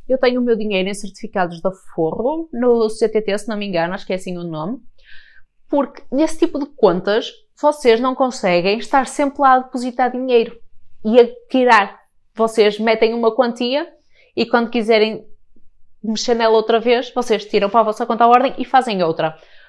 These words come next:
Por isso, eu recomendo ao final de um ano vocês terem poupado,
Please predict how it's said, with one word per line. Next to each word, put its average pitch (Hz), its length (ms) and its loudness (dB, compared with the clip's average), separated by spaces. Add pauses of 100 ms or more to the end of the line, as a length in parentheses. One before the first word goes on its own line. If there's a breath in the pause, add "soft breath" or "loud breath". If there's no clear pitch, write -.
(160 soft breath)
Por 262 140 -2
isso, 247 240 -4
eu 247 120 2
recomendo 226 360 -2
ao 226 100 4
final 220 280 0
de 214 60 -2
um 254 120 -4
ano 196 220 -2
vocês 220 280 -4
terem 214 220 -2
poupado, 202 680 -2